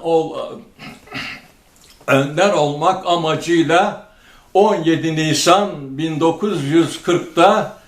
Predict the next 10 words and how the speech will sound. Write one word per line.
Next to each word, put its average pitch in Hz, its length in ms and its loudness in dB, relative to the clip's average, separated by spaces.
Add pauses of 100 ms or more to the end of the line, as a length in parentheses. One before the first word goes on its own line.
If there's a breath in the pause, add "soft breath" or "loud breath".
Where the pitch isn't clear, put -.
(260 loud breath)
köy 214 560 4
enstitüleri 160 720 0
yasası 160 460 -4
çıkarıldı. 131 840 2 (760 soft breath)
Cumhuriyet 170 1000 2
döneminin 165 840 0 (420 soft breath)
bu 175 360 2
özgün 160 920 2 (1600 soft breath)
milli 160 380 4
eğitim 170 880 2